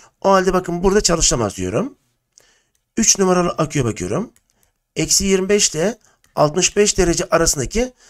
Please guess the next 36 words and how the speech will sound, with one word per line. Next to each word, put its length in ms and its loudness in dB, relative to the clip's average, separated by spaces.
sayılar 460 2
çalışır. 460 -2
Eksi 300 0
yirmi 180 0
bir 80 4
arkadaşlar 460 0
bakın 320 -2
sayı 300 2
doğrusu 260 2
gibi 140 -4
düşünecek 440 0
olursak 320 -4
eksi 300 0
yirmi 160 0
beşten 280 -2
daha 200 2
büyüktür. 420 -2
Yirmi 320 0
beş 180 2
de 60 0
altmış 400 -2
beşten 320 -2
küçüktür. 540 -4
Bu 140 4
arada 260 4
çalışır 480 0
diyoruz. 500 -2
Son 260 -2
olarak 320 0
dört 200 2
nolu 220 -2
aküye 340 -2
bakarsam 580 -2
eksi 280 0
otuz 400 -2
ile 260 4